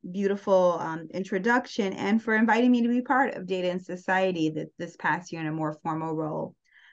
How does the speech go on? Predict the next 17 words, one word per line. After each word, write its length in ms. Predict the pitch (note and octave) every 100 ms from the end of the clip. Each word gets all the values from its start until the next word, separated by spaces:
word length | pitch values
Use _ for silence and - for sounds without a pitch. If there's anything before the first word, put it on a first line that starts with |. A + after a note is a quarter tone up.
| _
So 140 | - A3+
I'm 180 | G#3+
an 60 | G#3+
assistant 400 | A3 B3 B3 B3+
professor 400 | C4 G#3 G3+ G3+
of 100 | F#3+
management 520 | F3+ F3+ G3 C4 C#4
at 140 | G3+ F#3
the 120 | E3+
Wharton 300 | E3 D#3+ E3+
School 260 | - E3
at 80 | F3+
the 80 | F3+
University 540 | E3+ D#3+ D3+ D#3 D#3
of, 240 | D#3 D3+ D3+
uh, 180 | - -
Pennsylvania. 720 | - F#3 D#3+ F#3+ B3+ B3 A#3